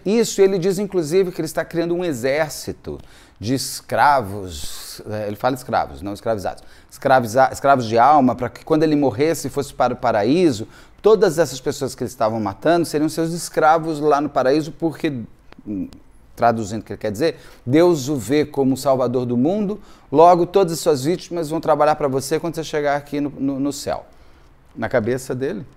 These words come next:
sei lá, que ele acreditava nisso mesmo. Mas eles vão seguindo, e a polícia não consegue chegar próximo a ele. É, é, é, é, é, é, naquele primeiro momento, principalmente porque ele estava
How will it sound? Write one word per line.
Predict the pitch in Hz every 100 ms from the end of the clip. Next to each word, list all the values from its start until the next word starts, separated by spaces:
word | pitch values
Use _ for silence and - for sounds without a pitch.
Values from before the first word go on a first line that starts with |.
| - - - -
sei | 123
lá, | 113 139
que | 139
ele | 120
acreditava | 123 110 - 117
nisso | 110 110 113
mesmo. | 143 160 - - - - - - - _
Mas | - 254
eles | 254 233
vão | 247
seguindo, | - 220 185 190 233
e |
a | 254
polícia | 254 220 220
não | 247 269
consegue | 277 269 - 233 233 208
chegar | - - 123 92 - - - -
próximo | - 101 87 87 80
a |
ele. | 50 - - - - - - -
É, | 160 160 160 147 156 147 139 143
é, | 156
é, | 151 143 156 156
é, |
é, | 147 156 143 151 147
é, | 151
naquele | 147 135 180 185
primeiro | 185 160 185
momento, | 185 165 180
principalmente | 185 214 202 190
porque | 180 -
ele | 202
estava | 190 - 185 202 185 120 92